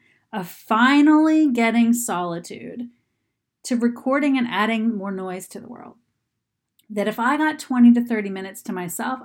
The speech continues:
I was going to use that wisely for my own well-being.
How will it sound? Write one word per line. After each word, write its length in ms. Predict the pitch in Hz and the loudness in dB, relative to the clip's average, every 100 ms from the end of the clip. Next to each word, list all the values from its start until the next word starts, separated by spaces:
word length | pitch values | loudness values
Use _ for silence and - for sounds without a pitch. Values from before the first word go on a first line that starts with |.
| - | -2
I 380 | 233 277 311 311 - | 0 0 -2 -6 -12
was 240 | 196 190 | -10 -8
going 540 | 190 190 202 214 240 _ _ | -8 -8 -6 -6 -10 _ _
to 160 | - 185 | -12 -10
use 380 | 170 175 185 | -6 -6 -8
that 320 | - 180 - _ _ _ | -6 -8 -8 _ _ _
wisely 760 | 175 165 180 208 233 240 233 233 | -12 -8 -4 -2 -2 -2 -2 -2
for 440 | - - 190 185 | -6 -10 -8 -6
my 360 | 175 165 160 160 | -6 -6 -8 -8
own 300 | 208 202 196 | -10 -8 -8
well-being. 640 | 185 160 - - - - | -10 -12 -12 -12 -14 -20